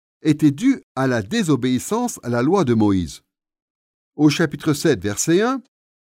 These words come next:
nous découvrons que les Israélites commirent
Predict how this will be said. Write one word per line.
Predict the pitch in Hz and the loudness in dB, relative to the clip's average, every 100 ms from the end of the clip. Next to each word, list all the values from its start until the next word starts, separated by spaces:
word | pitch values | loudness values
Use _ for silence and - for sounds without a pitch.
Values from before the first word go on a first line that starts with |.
| _ | _
nous | 165 | -2
découvrons | 180 262 - 160 127 139 73 _ _ _ - | 0 0 -2 -4 -2 -2 -2 _ _ _ 0
que | 185 | 4
les | 170 175 | 4 2
Israélites | 233 - 160 147 226 214 | -2 -4 0 0 0 -6
commirent | - 160 160 208 196 | -6 -4 -4 -4 -6